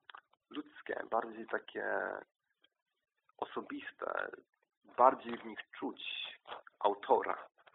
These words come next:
czy, czy bohatera. Bohater staje się bliższy, bardziej autentyczny. Myślę, że to za to odpowiada, iż te formy są moimi ulubionymi. Wracając jednak do,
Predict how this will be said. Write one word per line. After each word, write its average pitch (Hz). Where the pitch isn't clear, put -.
czy, 101
czy 92
bohatera. 95
Bohater -
staje 104
się 104
bliższy, -
bardziej 101
autentyczny. -
Myślę, -
że 120
to 123
za 101
to -
odpowiada, 50
iż -
te 110
formy 98
są 101
moimi 107
ulubionymi. 98
Wracając 170
jednak 135
do, 117